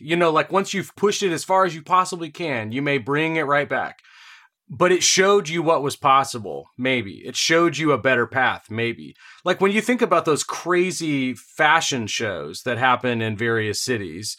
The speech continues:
that, you know, everybody looks at, you know, on Twitter or People magazine or whatever and says, "I would never wear that." Well, obviously,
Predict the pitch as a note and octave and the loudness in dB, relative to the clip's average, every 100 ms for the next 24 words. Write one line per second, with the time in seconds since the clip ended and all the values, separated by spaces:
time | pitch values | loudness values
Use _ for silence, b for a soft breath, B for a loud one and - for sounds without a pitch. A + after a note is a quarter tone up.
0 | B B B B C#3 C3+ B2+ B2 - C#3 | B B B B 2 4 6 4 0 -4
1 | D3+ C3 B2 D#3+ D#3+ E3+ E3 C#3 D#3 - | 2 2 2 2 2 4 2 2 0 2
2 | C#3+ - D3 C3+ C3 C3 - D3 C3+ C3+ | -2 -2 -2 2 2 2 0 0 2 4
3 | C3 B2+ A#2+ A#2 A2+ - _ _ D#3 - | 4 4 2 2 -2 -4 _ _ -20 -12
4 | D3+ C#3+ B2+ B2 B2+ B2 B2+ A#2+ B2 D3 | -8 -6 0 2 0 0 -2 -2 2 2
5 | C3+ B2 A2+ D3+ - C4+ B3+ C#3 - C#4 | 2 -2 -2 -6 0 2 2 -4 0 2
6 | C4 A3 G3+ F#3+ E3+ D3+ - - A3 - | 4 2 2 0 0 -4 -4 -2 0 -2
7 | _ F#3+ A3 A3+ A3 - G3+ F#3 C3+ | _ -6 -4 -2 -4 -2 -4 -2 -6